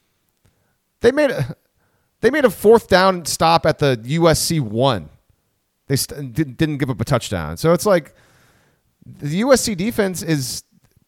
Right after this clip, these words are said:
classic coming through, like, bend but don't break. Like, bend a lot, but don't break. <laughs> Like, can that continue all season long? Yeah, I guess it, it actually probably can,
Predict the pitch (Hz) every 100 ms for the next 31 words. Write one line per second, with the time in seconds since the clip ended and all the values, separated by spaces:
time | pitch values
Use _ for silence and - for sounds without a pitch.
0 | _ _ _ - - 160 180 - 165 _
1 | - 185 190 165 - 165 185 143 143 151
2 | _ _ _ _ _ _ _ _ _ 151
3 | 120 110 170 190 175 165 170 156 170 139
4 | 123 113 180 208 156 113 123 165 110 -
5 | - - _ _ _ _ 135 165 143 160
6 | 98 - - - - - _ _ - 190
7 | 165 - _ _ - 160 170 175 160 143
8 | 165 160 156 165 147 135 156 151 139 160
9 | 131 147 139 147 107 139 - 131 156 -
10 | 127 143 139 110 - 123 107 62